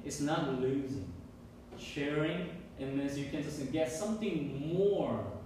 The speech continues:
from the great one. So I want to sing a special song for you this morning. Uh, it is called He Knows My Name. In the lyrics,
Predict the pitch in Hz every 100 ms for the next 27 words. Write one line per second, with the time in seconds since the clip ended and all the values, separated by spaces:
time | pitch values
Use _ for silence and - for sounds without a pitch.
0 | - - - 175 165 170 170 - - -
1 | - - 131 143 139 139 123 107 95 -
2 | - - - - - - - - - -
3 | - - - - - - - - - -
4 | - - - - - - - - - -
5 | - - 208 208 220 220 - 220 202 147
6 | - - - - - - - - 220 220
7 | 147 147 190 185 175 - 135 123 127 139
8 | 110 101 - 117 110 107 95 - - -
9 | - - - - - - - - - 110
10 | 127 135 - 156 147 147 - - - -
11 | - - - - - - 196 190 151 165
12 | 170 - 127 113 110 98 87 87 - -
13 | - - - - - - - 202 190 147
14 | 147 220 - - - - -